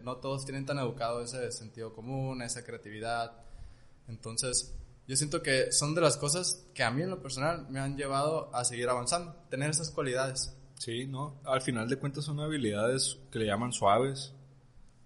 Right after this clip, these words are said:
Speaker 2: en el mundo de los negocios, creo.
Speaker 1: Suaves.
Speaker 2: Habilidades suaves que son como la, el tacto, pues, que tienes con la gente, estas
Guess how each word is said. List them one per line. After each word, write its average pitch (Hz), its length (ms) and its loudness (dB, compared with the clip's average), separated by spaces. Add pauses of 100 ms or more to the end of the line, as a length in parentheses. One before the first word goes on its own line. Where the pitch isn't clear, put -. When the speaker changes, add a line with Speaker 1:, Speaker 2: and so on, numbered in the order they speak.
(140)
Speaker 2:
en 104 160 -4
el 101 60 -2
mundo 98 260 -2
de 120 80 2
los 117 60 -2
negocios, 101 460 0
creo. 120 180 -4
Speaker 1:
Suaves. - 680 2
Speaker 2:
Habilidades 104 440 0
suaves 117 380 2
que 117 120 -8
son 107 180 -6
como 117 200 -6
la, 113 160 -4
el 104 180 -4
tacto, 104 400 0
pues, 117 160 -6
que 113 80 -14
tienes 107 240 -12
con 107 100 -6
la 101 80 -2
gente, 110 640 -4
estas 113 420 -4